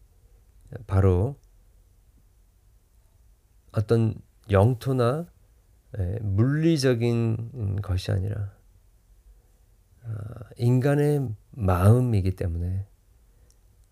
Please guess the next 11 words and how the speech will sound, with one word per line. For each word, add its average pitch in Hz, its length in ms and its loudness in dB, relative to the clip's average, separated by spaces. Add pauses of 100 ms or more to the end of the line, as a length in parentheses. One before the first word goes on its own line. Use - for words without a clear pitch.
(100)
나름 98 360 2
공평하고, 104 1400 0 (920)
어, 82 300 -6 (320)
싸움이 127 640 -2
될 95 160 6
만한, 95 400 -2 (580)
대립 104 420 2
구도로 127 320 -2
들어갈 101 380 2
만한, 95 400 -4 (680)
예, 90 280 -6